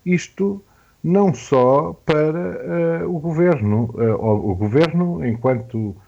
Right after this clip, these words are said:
poder executivo. Eh, isto, eh, tem importância para todo, para todo o Estado, para todo o Estado.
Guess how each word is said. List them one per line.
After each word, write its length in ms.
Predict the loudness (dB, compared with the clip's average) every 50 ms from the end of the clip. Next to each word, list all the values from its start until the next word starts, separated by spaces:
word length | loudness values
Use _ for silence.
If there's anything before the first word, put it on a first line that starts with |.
| _ _ -8
poder 220 | -2 0 2 4 4
executivo. 560 | 2 2 -2 -6 -10 -6 -4 -2 -2 -4 -6 -12 _ _ _ _ _ -20 _ _ _ _
Eh, 420 | -2 2 4 4 4 4 4 2 0 -2
isto, 560 | -2 0 0 -2 -4 -6 -4 -2 -2 -2 0 2
eh, 240 | 4 4 4 4 2 0 0
tem 360 | 0 2 2 0 -2 -4 -6 -6
importância 720 | -6 -6 -6 -6 -8 -8 -4 -4 -4 -4 -4 -2 -2 -2 -2
para 260 | -4 -4 -2 -2 -2 -4 -8 _ 2
todo, 340 | 2 4 4 4 2 0 -4 -12 -20 -20 -8 -4
para 100 | -4 -4
todo 280 | 0 0 0 0 0
o 40 | -2
Estado, 420 | -4 -4 -4 -2 -2 -2 -4 -6 -12 _ _ _ _ _ _ _ _ _
para 100 | -12 -6
todo 260 | -2 0 0 0 -2
o 20 |
Estado. 380 | -4 -6 -4 -4 -4 -4 -4